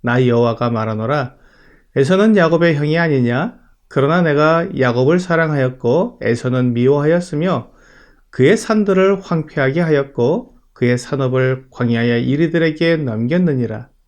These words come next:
에돔은 말하기를, "우리가 무너뜨림을 당하였으나 황폐된 곳을 다시 쌓으리라." 하거니와 나 만군의 여호와는 이르노라. 그들은 쌓을지라도 나는 헐리라.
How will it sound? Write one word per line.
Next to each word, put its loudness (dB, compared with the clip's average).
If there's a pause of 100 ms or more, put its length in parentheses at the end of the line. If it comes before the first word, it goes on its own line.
(1040)
에돔은 4
말하기를, 2
"우리가 2
무너뜨림을 -2
당하였으나 -2
황폐된 -2
곳을 0
다시 -4
쌓으리라." -2
하거니와 -2 (560)
나 2
만군의 2
여호와는 2
이르노라. -2 (180)
그들은 0
쌓을지라도 -2 (120)
나는 -4
헐리라. -2